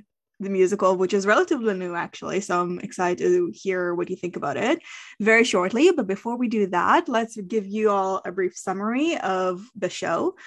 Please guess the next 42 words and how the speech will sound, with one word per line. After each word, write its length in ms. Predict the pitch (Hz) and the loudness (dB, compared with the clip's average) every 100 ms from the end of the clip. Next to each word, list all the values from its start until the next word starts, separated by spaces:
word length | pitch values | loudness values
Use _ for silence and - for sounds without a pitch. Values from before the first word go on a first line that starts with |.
| - - | -18 -2
So 240 | 226 202 | 4 6
M 220 | - 240 | 6 4
J 180 | 247 277 | 6 4
the 100 | 262 | 4
Musical 460 | 226 196 208 214 208 | 4 2 2 2 2
is 200 | 214 208 | 2 -2
an 180 | 202 - | -4 0
autobiographical 760 | 190 196 208 196 180 - 208 | 0 0 0 0 -4 -6 -6
musical 480 | 190 180 175 180 180 | -2 -2 -2 -2 -2
about 300 | 180 175 175 | -2 -4 -4
the 80 | 180 | -2
life 260 | 180 185 - | 0 0 -2
of 180 | 185 175 | -6 -4
Michael 280 | 175 180 | -6 -6
Jackson 520 | 180 196 - 277 277 262 | -2 -4 -2 -2 -2 -2
from 300 | 190 180 180 | 0 0 0
his 240 | 190 180 | -2 -2
boyhood 720 | - 254 262 262 240 233 254 - - _ | 2 2 2 0 0 0 -2 -6 -20 _
with 260 | 208 202 185 | 0 2 2
the 80 | 185 | 2
Jackson 320 | 180 - 170 | 0 0 -4
Five 400 | - 302 320 320 | 4 6 6 4
until 380 | 208 202 208 196 | 2 -2 0 -2
his 300 | 196 190 185 | 0 0 -2
Dangerous 520 | 185 190 196 185 - | -6 -2 -2 -2 -4
World 280 | 190 185 185 | -2 -2 -2
Tour 260 | - 185 | -2 -2
in 160 | 175 185 | -2 -4
nineteen 320 | 180 175 - | -6 -8 -6
ninety-two. 720 | 180 170 170 180 170 - 381 - - - - | -6 -6 -4 -2 -2 0 0 -2 -20 -20 -2
And 400 | 226 202 196 202 | 2 4 4 2
Claire, 240 | - 226 220 | 0 2 2
do 60 | |
you 60 | 226 | 2
want 160 | 208 | 0
to 80 | 220 | -2
take 80 | 202 | -4
it 80 | 208 | -4
from 140 | 208 | -6
here 300 | 202 202 226 | -4 -2 -2
regarding 560 | 269 214 196 190 190 196 | -2 0 0 0 -2 -4
some 340 | - 190 190 | -6 -6 -4